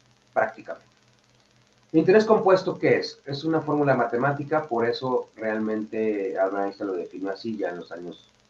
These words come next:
más o menos, cuarenta del siglo pasado. El interés compuesto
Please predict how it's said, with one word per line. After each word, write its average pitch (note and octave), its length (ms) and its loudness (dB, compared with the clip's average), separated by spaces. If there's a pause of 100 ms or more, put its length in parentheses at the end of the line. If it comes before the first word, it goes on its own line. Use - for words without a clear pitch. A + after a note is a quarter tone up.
(320)
más - 160 -18
o E2+ 60 -16
menos, - 280 -18
cuarenta A2 420 -8 (840)
del E2+ 140 -14
siglo G#2+ 260 -2
pasado. - 360 -4 (2000)
El D3+ 120 6
interés F3+ 340 6
compuesto F3+ 680 4